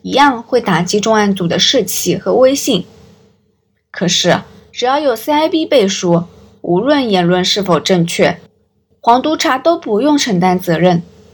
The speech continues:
毕竟，C I B是警队中的中央情报部门，重案组依照C I B的报告作出结论，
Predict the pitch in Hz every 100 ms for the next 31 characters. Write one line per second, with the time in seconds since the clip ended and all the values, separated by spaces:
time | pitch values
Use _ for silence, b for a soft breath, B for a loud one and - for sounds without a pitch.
0 | _ _ _ _ 277 269 - 277 240 -
1 | - - 240 233 233 226 240 262 240 226
2 | 185 175 233 233 240 220 262 294 311 330
3 | 247 180 175 170 180 165 156 170 - -
4 | - _ - 269 262 226 208 196 233 240
5 | 233 226 277 269 285 294 269 - 185 170
6 | 185 170 170 - 190 - 202 - 175 160
7 | 180 160